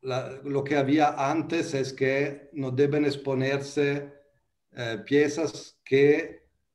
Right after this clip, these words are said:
por ejemplo, están, eh, sellos o enteros postales que no están completos, que están cortados o tarjeta máximas impropias.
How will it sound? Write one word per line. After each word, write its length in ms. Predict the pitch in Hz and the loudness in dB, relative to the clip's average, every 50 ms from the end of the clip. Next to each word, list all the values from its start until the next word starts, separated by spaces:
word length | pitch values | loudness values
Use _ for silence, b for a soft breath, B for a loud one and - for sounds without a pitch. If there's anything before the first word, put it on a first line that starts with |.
| _ _ _ _ _ _ _ _ _ - | _ _ _ _ _ _ _ _ _ -8
por 180 | 131 131 127 | -6 -4 -4
ejemplo, 640 | 123 117 127 143 139 131 143 143 147 143 131 - - | -4 -2 -2 -2 -2 -2 0 0 2 2 2 0 -4
están, 500 | 123 123 - - - 127 123 123 127 127 | -8 -10 -8 -4 -2 0 0 0 0 -2
eh, 180 | 123 123 120 107 | -2 -4 -4 -6
sellos 720 | - - 139 139 143 143 139 139 143 139 139 135 135 - | -6 -2 2 4 4 4 4 4 2 2 2 0 -2 -4
o 140 | 131 120 113 | -6 -6 -4
enteros 400 | 113 110 98 131 123 123 120 - | -6 -6 -4 -4 -4 -4 -4 -6
postales 640 | - - 113 101 - - 131 127 131 131 131 127 127 | -8 -10 -10 -10 -6 -2 0 0 0 0 0 -2 -4
que 100 | - 113 | -8 -10
no 80 | 107 107 | -10 -10
están 320 | 95 - - 117 110 104 | -10 -10 -10 -10 -10 -10
completos, 560 | - 110 104 101 101 123 127 131 127 135 127 - | -8 -10 -10 -8 -6 -4 -4 -4 -4 -6 -8 -8
que 100 | - 107 | -10 -10
están 300 | - - 120 110 107 101 | -10 -8 -10 -10 -10 -10
cortados 920 | - 104 98 95 95 123 120 123 131 139 131 135 131 131 131 123 - - | -12 -12 -12 -10 -6 -2 0 0 0 0 0 -2 -2 -2 -2 -4 -6 -8
o 200 | 110 104 104 101 | -10 -10 -10 -10
tarjeta 440 | - 117 110 - 117 107 98 117 107 | -10 -10 -10 -8 -8 -10 -8 -8 -6
máximas 580 | 107 113 113 110 - - 131 110 107 104 98 | -6 -6 -6 -8 -8 -10 -8 -8 -8 -8 -10
impropias. 880 | 107 104 98 98 123 127 127 127 127 101 92 85 82 85 - - _ | -10 -10 -10 -8 -4 -4 -4 -4 -6 -8 -10 -10 -10 -14 -16 -20 _